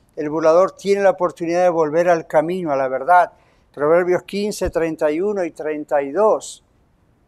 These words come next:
Este capítulo así salpicado habla de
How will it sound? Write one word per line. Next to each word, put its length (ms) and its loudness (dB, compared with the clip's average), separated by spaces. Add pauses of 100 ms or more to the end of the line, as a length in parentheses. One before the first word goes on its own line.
(420)
Este 200 -10
capítulo 520 0
así 200 -6
salpicado 1000 0
habla 240 0
de 140 -6